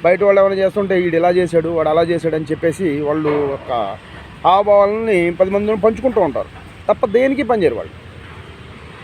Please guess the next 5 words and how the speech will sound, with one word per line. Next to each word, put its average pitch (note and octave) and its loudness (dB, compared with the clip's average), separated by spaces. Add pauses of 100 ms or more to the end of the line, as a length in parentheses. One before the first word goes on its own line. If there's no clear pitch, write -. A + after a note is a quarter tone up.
(500)
పతాకాన్ని F#3+ 2
పెట్టుకోవడానికి, C#3+ -2
రచ్చబండ D#3+ 0
చేసుకోవడానికి G2 -6
తప్ప. - -14